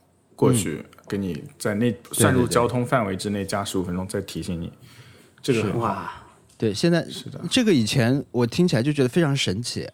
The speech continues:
Speaker 2: 就是
Speaker 1: 对。
Speaker 2: 它是 Google 先有嘛，Google 的日历它会先把这个，
Speaker 1: 我觉得 Google 是
Speaker 2: 这个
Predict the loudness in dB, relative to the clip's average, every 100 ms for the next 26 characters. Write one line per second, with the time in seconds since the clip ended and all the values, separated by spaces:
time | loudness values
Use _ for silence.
0 | -18 -4 -2 -2 -4 -8 -8 0 0 0
1 | 2 4 4 2 2 2 0 -6 -6 0
2 | 4 4 4 2 0 0 0 0 2 2
3 | 0 -2 -2 0 2 4 4 6 4 4
4 | 0 2